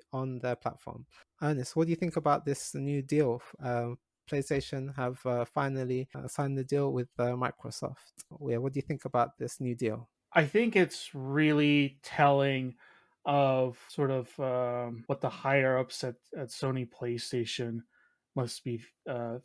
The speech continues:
Speaker 2: thinking or anticipating regarding the acquisition going through, you know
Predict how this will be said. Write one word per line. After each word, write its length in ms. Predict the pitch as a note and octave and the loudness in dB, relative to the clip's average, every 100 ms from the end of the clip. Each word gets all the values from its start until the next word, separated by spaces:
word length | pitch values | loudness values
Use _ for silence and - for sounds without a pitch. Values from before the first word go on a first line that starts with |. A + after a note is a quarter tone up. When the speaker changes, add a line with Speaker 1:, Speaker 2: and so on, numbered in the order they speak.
| - | -4
Speaker 2:
thinking 440 | B2 A#2 C3 A#2+ | -4 -2 -4 -4
or 120 | A2+ | -6
anticipating 800 | A#2 A#2 B2+ A#2 - B2+ B2 A#2+ | -8 -6 -8 -8 -4 -2 0 -2
regarding 760 | A#2 A#2+ B2+ B2+ C3 B2+ A2+ - _ - - _ _ | -4 -4 2 2 4 2 -2 -10 _ -20 -20 _ _
the 520 | C3 B2+ B2 A#2+ B2 - | -2 0 0 -2 -2 0
acquisition 640 | B2 B2 A2 A#2 - C3 | 0 0 -2 -4 -4 -6
going 280 | A#2 A2 G#2+ | -6 -8 -10
through, 420 | - B2 A#2 A2+ | 0 0 0 -2
you 140 | B2 C3+ | -2 -2
know 280 | A#2+ A#2 | -2 -4